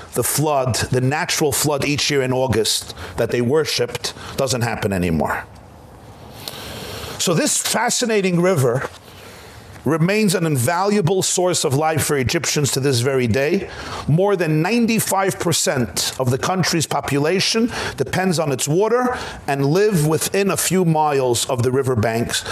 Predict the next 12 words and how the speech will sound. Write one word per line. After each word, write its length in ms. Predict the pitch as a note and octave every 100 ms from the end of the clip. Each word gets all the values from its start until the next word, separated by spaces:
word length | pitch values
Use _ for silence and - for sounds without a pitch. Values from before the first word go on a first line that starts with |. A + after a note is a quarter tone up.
| -
If 100 | C3
I'm 80 |
not 160 | D#3 D#3+
mistaken, 640 | C#3+ - G3 A3 G3 F#3+
the 100 | D3+
Nile 360 | C#3 E3 F#3+ F3
that 160 | C#3+ A2
begins 420 | C3 G3 A3 E3
there 240 | E3+ E3+ D#3+ -
travels 540 | - E3 E3+ D#3+ D#3+ -
through 340 | D3 D3+ D3 - - -
eleven 540 | C#3+ C#3+ D#3+ D#3+ E3+